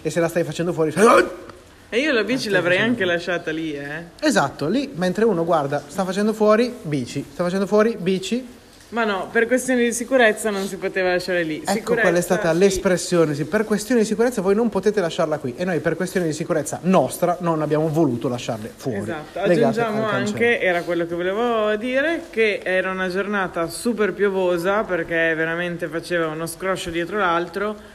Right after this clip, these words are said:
Speaker 2: Gli avventori del, della Valle dei Templi erano veramente pochi e quindi,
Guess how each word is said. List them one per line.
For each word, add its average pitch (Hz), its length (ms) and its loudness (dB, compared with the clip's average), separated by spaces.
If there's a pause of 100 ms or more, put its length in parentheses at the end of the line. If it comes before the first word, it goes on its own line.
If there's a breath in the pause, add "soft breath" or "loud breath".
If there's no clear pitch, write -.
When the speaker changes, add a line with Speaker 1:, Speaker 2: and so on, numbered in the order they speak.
(140)
Speaker 2:
Gli 175 140 -4
avventori 180 1040 0
del, 160 400 -2
della 170 240 0
Valle 175 240 -2
dei 175 160 0
Templi 175 400 -2
erano 160 360 -4
veramente 180 640 -4
pochi 160 600 -10
e 156 180 -8
quindi, 160 480 -6